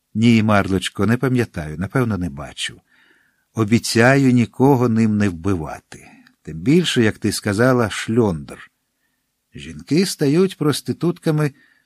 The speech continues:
не зі своєї волі». «Угу, соціум і все таке. Диви, якраз і крамничка в тему».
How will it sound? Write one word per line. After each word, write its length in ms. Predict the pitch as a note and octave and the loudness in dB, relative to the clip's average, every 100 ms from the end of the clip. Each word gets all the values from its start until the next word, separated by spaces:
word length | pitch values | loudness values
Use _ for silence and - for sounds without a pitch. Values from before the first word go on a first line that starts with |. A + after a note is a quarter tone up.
| - | -6
не 180 | A2+ D#3+ | 0 0
зі 140 | D3+ | 0
своєї 580 | - C#3 B2 G2 A#2+ B2 | -2 2 2 2 2 0
волі». 420 | G#2+ E2+ C#2 - - _ _ _ _ _ _ _ _ _ - _ _ _ - | -2 -6 -10 -18 -20 _ _ _ _ _ _ _ _ _ -20 _ _ _ 0
«Угу, 380 | G3 D3+ E3 E3 D#3+ C3+ - | 6 8 8 6 4 -4 -12
соціум 880 | - - D#3+ F3+ - E3 D#3+ D#3+ D#3 | -6 2 4 4 2 4 6 6 4
і 40 | B2 | 2
все 240 | - B2 | 2 0
таке. 520 | - G#2 - D#3+ F3 B2+ - - _ _ _ _ _ | 2 0 2 2 2 0 -10 -20 _ _ _ _ _
Диви, 400 | A#2 E3 B2+ - - _ | 2 6 6 4 -8 _
якраз 540 | C#3 - D3 D#3 D#3+ | -20 -12 -2 0 0
і 80 | E3 | -2
крамничка 800 | D3+ C#3+ C#3 D3+ G#3 - - D3 | -4 0 0 2 0 -2 -2 0
в 80 | G#2+ | 0
тему». 580 | - G2 D2+ B1 - | -2 -4 -4 -8 -20